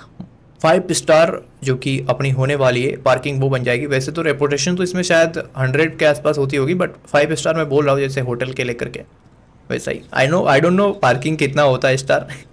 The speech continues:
<laughs> ऐसा मैंने आज तक कभी देखा नहीं है, क्योंकि parking मैंने ज़्यादा यूज़ नहीं किया cities के अंदर,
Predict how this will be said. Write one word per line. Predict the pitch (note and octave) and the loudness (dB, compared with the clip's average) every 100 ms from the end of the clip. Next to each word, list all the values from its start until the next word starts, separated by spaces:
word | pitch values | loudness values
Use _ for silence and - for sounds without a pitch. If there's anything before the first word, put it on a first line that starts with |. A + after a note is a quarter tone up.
| - | -20
<laughs> | - - - C#3 | -20 -16 -14 -4
ऐसा | C#3+ C3+ C#3+ | -2 0 0
मैंने | C#3+ | 0
आज | C#3+ C#3 C#3+ | 0 0 -2
तक | D3 | -2
कभी | C#3 | 0
देखा | C#3 C3 C3+ | 0 0 0
नहीं | C3+ | -2
है, | C#3 | -4
क्योंकि | C#3 C3+ | -6 0
parking | C3 B2 C#3+ | 0 0 -2
मैंने | D3+ D#3+ | -2 0
ज़्यादा | D3+ C#3 | 2 2
यूज़ | D3 C#3 C#3 | 0 -2 -4
नहीं | C3+ | -4
किया | B2+ B2 | -4 -4
cities | C3 C3 C3 | -4 -4 -6
के | C3 | -6
अंदर, | B2+ | -6